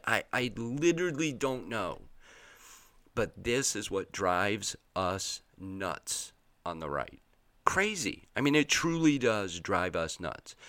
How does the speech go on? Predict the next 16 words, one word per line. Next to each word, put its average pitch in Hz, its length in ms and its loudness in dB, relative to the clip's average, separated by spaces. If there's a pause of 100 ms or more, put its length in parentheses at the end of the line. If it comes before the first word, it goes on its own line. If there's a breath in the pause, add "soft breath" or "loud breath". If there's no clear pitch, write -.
(320 loud breath)
And 104 180 -4
then 120 580 2 (1300 loud breath)
I'm 95 60 -14
gonna 85 140 -8
segue 95 840 4
into 87 360 -4
this, 101 500 -2
uh, 76 300 -2 (1600 soft breath)
uh, 69 340 -8
story. 92 480 2
Areva 92 540 0
Martin 95 520 2 (380)
talking 87 380 -2
on 87 200 0
the 87 80 0
radio, 92 880 2